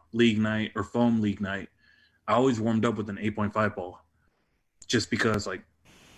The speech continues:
if the opportunity knocks, I'm not gonna get ready. I'm gonna be ready. So definitely the, the, the week after the dodgeball ten K, but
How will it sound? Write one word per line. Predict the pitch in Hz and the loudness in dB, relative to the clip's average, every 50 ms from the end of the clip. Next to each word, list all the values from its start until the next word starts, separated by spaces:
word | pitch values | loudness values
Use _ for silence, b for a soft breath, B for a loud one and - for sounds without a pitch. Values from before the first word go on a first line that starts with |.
| b b b - | b b b -8
if | 110 101 - | -6 -2 2
the | 120 110 | 2 2
opportunity | 113 107 110 - - 123 113 110 104 | 2 2 0 -2 0 2 2 4 4
knocks, | 107 117 120 110 104 - - - - _ _ _ - | 4 4 2 0 -2 -6 -12 -16 -18 _ _ _ -8
I'm | - 113 | -2 0
not | 117 117 113 | 0 0 0
gonna | 113 107 101 | -2 -4 -4
get | 95 113 117 117 - | -2 -2 -2 -2 -4
ready. | 98 95 95 92 | -8 -8 -8 -6
I'm | 101 104 | -6 -4
gonna | 104 95 | -4 -6
be | 87 87 107 104 | -6 -4 -4 -4
ready. | 98 87 85 87 90 - _ _ _ b b b b b b b b | -4 -4 -8 -10 -12 -14 _ _ _ b b b b b b b b
So | - - 101 95 95 90 92 - _ _ - - _ _ _ _ _ - | -14 -10 -8 -8 -8 -8 -10 -14 _ _ -20 -20 _ _ _ _ _ -2
definitely | - 107 101 - 120 113 107 107 104 101 - - - _ _ _ - - _ _ _ _ _ _ _ _ _ _ _ _ _ _ _ _ _ _ _ _ _ - | -2 -2 0 0 0 2 2 2 2 0 -2 -8 -16 _ _ _ -20 -20 _ _ _ _ _ _ _ _ _ _ _ _ _ _ _ _ _ _ _ _ _ -2
the, | 110 104 95 - - - - - | -2 -2 -2 -4 -12 -18 -8 -2
the, | 107 104 110 104 101 98 98 98 - - - _ _ - | 2 2 4 4 4 2 0 -2 -4 -10 -16 _ _ 0
the | 113 107 | 2 4
week | 104 113 113 - | 6 4 4 2
after | 110 104 104 101 - 104 | 0 -2 -2 -2 -4 -6
the | 98 104 98 98 95 | -6 -6 -6 -6 -6
dodgeball | - 101 98 98 - 104 98 95 | -4 -2 -2 -2 -2 -6 -8 -6
ten | - 101 98 90 | -6 -8 -8 -6
K, | - 92 90 92 - _ b b b b b b b b b b b - | -6 -6 -8 -8 -10 _ b b b b b b b b b b b -4
but | - 107 101 98 98 98 - - | -2 0 0 2 0 -2 -6 -10